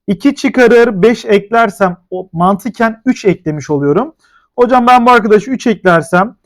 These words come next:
benim A sayım aslında burada doksan dokuz gelmiş olacaktır. Bakıyorum hemen bir aşağıdaki işleme. Hocam sıradaki otuz sayısı. E, aldım hocam otuz sayısını.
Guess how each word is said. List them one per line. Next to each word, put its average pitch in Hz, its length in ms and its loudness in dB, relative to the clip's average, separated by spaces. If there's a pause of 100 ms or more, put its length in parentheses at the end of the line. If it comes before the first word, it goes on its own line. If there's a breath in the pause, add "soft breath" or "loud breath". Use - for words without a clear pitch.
(260)
benim 226 400 0
A 220 240 4
sayım 190 300 2
aslında 202 520 0
burada 185 560 0
doksan 202 380 0
dokuz 160 280 -4
gelmiş 175 420 -2
olacaktır. 156 580 0 (600)
Bakıyorum 262 380 2
hemen 269 240 0
bir 262 60 0
aşağıdaki 233 440 0
işleme. 208 540 0 (320 soft breath)
Hocam 247 320 2
sıradaki 262 600 0 (120)
otuz 208 320 0
sayısı. 196 640 0 (340)
E, 151 60 -2
aldım 208 320 2
hocam 262 240 0
otuz 226 220 -4
sayısını. 190 600 0